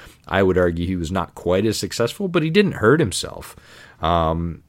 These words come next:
he, he was voted the, the best practice player on the,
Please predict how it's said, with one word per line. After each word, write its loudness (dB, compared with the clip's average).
he, -4
he -4
was -4
voted 0
the, -2
the -8
best -4
practice -2
player 0
on -4
the, -8